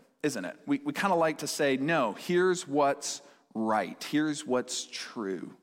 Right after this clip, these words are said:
And the problem with this little example that I just gave you is we do this all the time with the Bible, like, all the time. C S Lewis, um, who wrote The Lion, the Witch, and the Wardrobe, if you're familiar with those books or the movies, I think they're coming out like, like a T V show or something,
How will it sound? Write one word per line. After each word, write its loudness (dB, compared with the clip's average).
And 0
the -2
problem 2
with 2
this -4
little 4
example 0
that 2
I 0
just -6
gave 0
you -2
is -6
we 0
do -2
this -2
all 0
the -4
time -4
with -8
the -10
Bible, -8
like, -4
all 0
the 0
time. -6
C 0
S 2
Lewis, 2
um, 2
who 0
wrote 2
The 0
Lion, 2
the -2
Witch, 0
and -2
the -2
Wardrobe, 2
if -8
you're -4
familiar 2
with 0
those -2
books 0
or -2
the -2
movies, 0
I -2
think 0
they're 0
coming 0
out 0
like, -2
like -4
a -18
T -2
V 0
show -2
or 0
something, -2